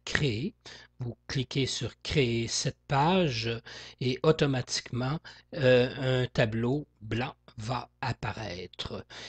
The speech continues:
Et voilà, c'est tout. Vous n'avez qu'à écrire ici « Bonjour » et ajouter de la mise en forme. Me voici.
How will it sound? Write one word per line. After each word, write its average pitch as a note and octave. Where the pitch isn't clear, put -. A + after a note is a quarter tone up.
Et D#3
voilà, C3
c'est -
tout. C#3+
Vous C#3
n'avez C3
qu'à -
écrire D3+
ici « A#2
Bonjour » C#3
et B2+
ajouter C#3+
de A#2
la A2+
mise B2+
en A#2
forme. D#3+
Me A2+
voici. D#3